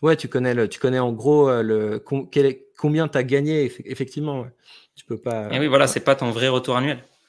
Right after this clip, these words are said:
Speaker 2: Ton vrai retour annuel, c'est si t'avais investi cent euros au premier janvier et que t'avais rien touché.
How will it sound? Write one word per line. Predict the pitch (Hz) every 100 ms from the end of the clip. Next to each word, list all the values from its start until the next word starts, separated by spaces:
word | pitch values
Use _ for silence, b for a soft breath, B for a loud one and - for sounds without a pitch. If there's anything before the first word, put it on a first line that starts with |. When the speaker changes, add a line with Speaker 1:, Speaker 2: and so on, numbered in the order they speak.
| _ -
Speaker 2:
Ton | 123
vrai | 143
retour | 143 135 131
annuel, | 135 165
c'est | 160 147 170 -
si | - 131
t'avais | 127 127
investi | 123 120 -
cent | - 165 147
euros | 139 143 135
au |
premier | 123 131 123
janvier | 117 120 170
et | 127
que |
t'avais | - 110 104
rien | 127
touché. | 135 139 139 -